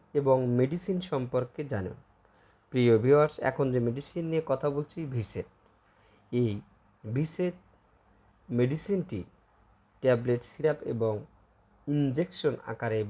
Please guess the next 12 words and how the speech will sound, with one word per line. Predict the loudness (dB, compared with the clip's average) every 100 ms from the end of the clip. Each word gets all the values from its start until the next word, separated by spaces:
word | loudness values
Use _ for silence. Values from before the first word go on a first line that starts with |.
| -4
বাজারে | -2 -2 -2 -4 -10 _ _ _ _
সর্বত্র | -8 0 2 2 -2 -6 -6 -4 -2
পাওয়া | -2 -2 -4
যায়। | -10 -14 _ _ _ _ _ _ _ _ _ _ _ 0
এই | 2 2 0 -12 _ _ _ _ _ _ _
ঔষধটি | 0 0 0 -6 -4 -2 -2 -6 _ _ _ _ _ _ _
জেনেরিক | -2 6 8 6 4 -2 -10 _ -2
টাইমোনিয়াম | 2 4 4 4 2 0 0 -2
মিথাইল | -2 2 2 2 -2
সালফেট। | -2 -2 -2 -4 -6 _ _ _ _ _ _ _ _ _ _ _ _
এটি | -4 -2 -4 -6 _ _ _ _ _ _ _ _ _ _ _ _ -6
বাজারজাত | 6 8 8 8 4